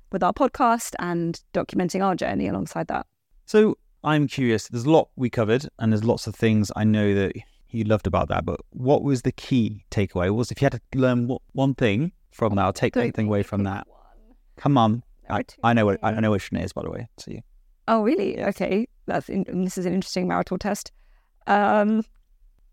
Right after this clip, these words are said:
Speaker 1: so if you're gonna force me to pick one, I think actually, surprisingly for me, the thing that struck me the most, and I guess this was kind of connected to her reflection after seven years into the project, is the value of rest.
Speaker 2: Ding, ding, ding, ding, ding.
Speaker 1: Really?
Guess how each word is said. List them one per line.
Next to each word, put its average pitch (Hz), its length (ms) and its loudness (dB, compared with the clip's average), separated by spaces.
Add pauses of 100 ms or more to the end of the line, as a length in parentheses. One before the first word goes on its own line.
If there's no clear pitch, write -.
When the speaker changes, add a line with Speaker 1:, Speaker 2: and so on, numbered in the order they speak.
(120)
Speaker 1:
so - 160 0
if 190 80 0
you're 233 100 2
gonna 226 100 4
force 254 420 -2
me 190 160 0
to - 120 -2
pick - 300 -6
one, 180 400 -2 (220)
I 196 80 -4
think 285 220 0 (100)
actually, 196 520 -2 (120)
surprisingly 294 600 2
for 254 140 -2
me, 196 420 -2 (140)
the 214 100 -4
thing 226 280 2
that 202 180 -2 (160)
struck - 500 -8
me 196 100 0
the 180 80 -2
most, 180 580 -4 (360)
and 190 100 2
I 185 80 4
guess 202 180 2
this - 160 -8
was 175 120 -2
kind 185 220 -2
of 160 100 -8
connected - 340 -4
to - 60 -16
her 180 140 -2
reflection - 440 -2
after 165 220 -6
seven 165 280 -2
years 165 120 -2
into 165 120 -4
the - 60 -12
project, - 480 -6
is 170 120 -4
the 190 80 -2
value 185 320 2
of 190 120 -4
rest. - 440 -6 (640)
Speaker 2:
Ding, 277 240 6
ding, 277 240 4
ding, 285 240 4
ding, 285 240 2
ding. 285 480 0
Speaker 1:
Really? 554 240 -2